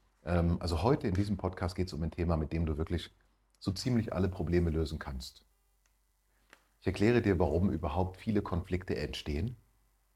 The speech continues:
was die Ursache für Konflikte ist und auch, wie du sie lösen kannst. Und, ähm, es gibt dafür eine Symbolik. Die will ich dir auch erklären. Vielleicht kennst du das. Immer, wenn es irgendwo kracht,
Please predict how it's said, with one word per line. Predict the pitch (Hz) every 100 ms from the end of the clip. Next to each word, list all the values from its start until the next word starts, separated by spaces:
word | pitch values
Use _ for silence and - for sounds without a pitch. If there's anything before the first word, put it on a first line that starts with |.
| _ _
was | - 90
die | 104
Ursache | 123 127 98 90 92
für | 87
Konflikte | 82 76 87 -
ist | 82 127 - _ _
und | 107 113
auch, | 101
wie | 104
du | 95
sie | 92
lösen | 78 87 87
kannst. | - - - - _ _ _ _ _ _ _ _ _ _
Und, | 87 87 - -
ähm, | 85 85 82 85
es | -
gibt | 117 110
dafür | - 104
eine |
Symbolik. | 92 92 90 98 82 69 - _ _ _ _ _ _
Die | - 85
will |
ich | 80
dir | - -
auch | -
erklären. | 64 62 60 62 _ _ _ _ _ _ _ _ _
Vielleicht | 95 104
kennst | - 110 117
du |
das. | 143 156 - _ _ _ _ _ _ _ _ _ _ _ _ _ _ _
Immer, | 151 117 71 -
wenn | - 87
es | 90
irgendwo | 98 92 90
kracht, | - 76 - -